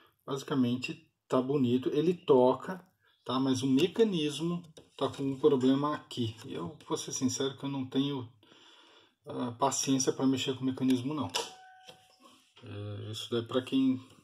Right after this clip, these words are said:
gosta de mexer com o mecanismo. Eu fiz a parte ali, pus correia e tal.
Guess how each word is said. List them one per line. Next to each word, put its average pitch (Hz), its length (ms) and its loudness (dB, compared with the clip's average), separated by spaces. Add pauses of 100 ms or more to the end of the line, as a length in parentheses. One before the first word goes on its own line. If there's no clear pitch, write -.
(140)
gosta 117 360 -2
de 127 60 -2
mexer 120 200 0
com 113 60 -4
o 113 40 -2
mecanismo. 110 520 -4
Eu 113 320 -4 (140)
fiz 131 280 2
a 127 60 6
parte 117 340 0
ali, 127 320 0
pus 127 280 -2
correia 127 600 2
e 110 40 2
tal. 135 440 0